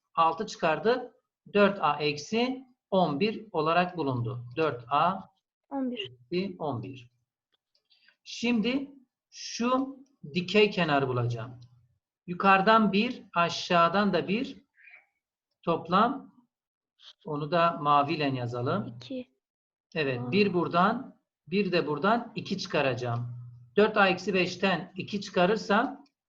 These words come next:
Speaker 1: bu sefer dikey kenarı dört A eksi yedi olarak bulunacak. Dört A eksi yediyi de buraya yazalım. Şimdi çevresini
Speaker 2: Hocam,
Speaker 1: istiyor.
Speaker 2: dört A'dan iki çıkaramaz mıyız?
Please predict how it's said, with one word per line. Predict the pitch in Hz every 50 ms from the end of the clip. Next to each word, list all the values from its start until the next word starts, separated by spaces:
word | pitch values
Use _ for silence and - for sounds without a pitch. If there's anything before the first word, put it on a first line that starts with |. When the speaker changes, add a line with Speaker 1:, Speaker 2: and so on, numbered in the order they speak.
| _ _ _ _ _ _ _ _
Speaker 1:
bu |
sefer | - 185 175 220 208 175
dikey | 175 - - 208 208 202
kenarı | 190 180 175 165 165 190 240 277 277 - - - - - _ _ _ _ _ _ _ - 143 -
dört | 214 220 214 214 214 - 175
A | 170 185 208 226 226 - - _ _ _ _ _ _ _ _ _ _ _ -
eksi | 175 165 151 - - - - 220
yedi | 190 175 175 175 190 214
olarak | 214 208 202 180 165 160 147 143
bulunacak. | 147 139 139 139 131 135 170 202 233 240 - - - - _ _ _ _ _ _ _ _ - 170
Dört | 208 208 202 202 180
A | 165 156
eksi | 156 151 143 - - 196 180
yediyi | 160 143 175 190
de | 202 208 185
buraya | 170 160 165 156 147
yazalım. | 139 120 117 123 120 131 156 196 226 - - - - - - _ _ _ _ _ _ _ _ _
Şimdi | - - - 233 226 196 175 180 262 277
çevresini | - - 214 196 190 185 190 180 - - 180 180 175 -
Speaker 2:
Hocam, | 277 247 311 320 311
Speaker 1:
istiyor. | 277 311 320
Speaker 2:
dört | - -
A'dan | 285 277 311 311 311
iki | 311 - - 320
çıkaramaz | - - - 339 330 359 392 392 330 285 - -
mıyız? | 262 247 - _